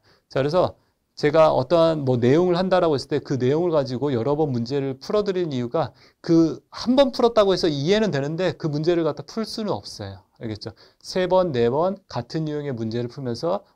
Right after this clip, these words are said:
확실하게 익히고 다음 걸 넘어가는 게 가장 중요합니다. 자, 그리고 기능을 숙지하고 문제 유형을 익혀야 한다. 이렇게. 자격증 시험은 시간 내에 작성을 해야 한다라는 것. 자격증 시험이라는 게 무한정 시간을 주는 게 아니죠, 여러분들.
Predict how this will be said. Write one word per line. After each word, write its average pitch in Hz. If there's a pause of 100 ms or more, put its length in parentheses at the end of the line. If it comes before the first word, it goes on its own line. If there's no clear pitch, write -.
확실하게 202
익히고 139
다음 120
걸 143
넘어가는 117
게 107
가장 117
중요합니다. 110 (600)
자, -
그리고 127
기능을 170
숙지하고 151
문제 120
유형을 123
익혀야 127
한다. 104
이렇게. 107 (1040)
자격증 208
시험은 196
시간 226
내에 208
작성을 156
해야 165
한다라는 117
것. - (340)
자격증 220
시험이라는 202
게 165
무한정 196
시간을 185
주는 131
게 147
아니죠, 104
여러분들. 101